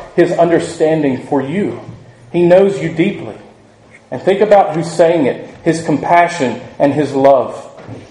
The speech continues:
It's Jesus speaking to you, your Savior. He's telling you,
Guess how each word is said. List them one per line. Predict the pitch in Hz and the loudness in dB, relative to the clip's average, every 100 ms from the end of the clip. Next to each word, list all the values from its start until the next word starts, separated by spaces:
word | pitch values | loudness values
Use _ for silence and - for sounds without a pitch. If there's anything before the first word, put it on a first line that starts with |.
| _ - - - - - _ _ | _ -20 -20 -20 -20 -20 _ _
It's | 143 - | -14 -12
Jesus | 147 196 220 135 - | -4 -2 -2 -6 -6
speaking | - 139 131 | -6 -4 -6
to | 127 | -6
you, | 127 113 104 - - | -6 -6 -10 -14 -10
your | - 139 | -4 -4
Savior. | - 175 160 135 | 2 2 2 -2
He's | 123 151 - | -4 -6 2
telling | 180 180 156 | 4 4 2
you, | 120 107 | -2 -6